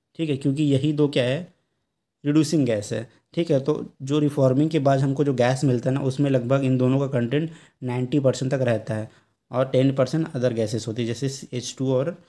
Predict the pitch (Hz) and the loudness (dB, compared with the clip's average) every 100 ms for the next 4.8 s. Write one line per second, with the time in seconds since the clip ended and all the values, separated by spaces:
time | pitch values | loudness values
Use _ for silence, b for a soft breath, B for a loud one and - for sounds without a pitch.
0 | b b - - 139 104 127 113 _ _ | b b -10 0 0 0 -6 -12 _ _
1 | _ - 156 139 104 _ _ _ 139 135 | _ -8 -6 -6 -8 _ _ _ -10 -4
2 | 165 165 151 - 165 151 151 151 139 143 | -2 0 -2 2 2 4 2 4 4 4
3 | 143 147 143 147 147 - 147 135 135 135 | 2 0 0 0 -2 0 2 2 2 2
4 | 123 120 139 131 120 117 107 | 0 2 0 0 -2 -2 -4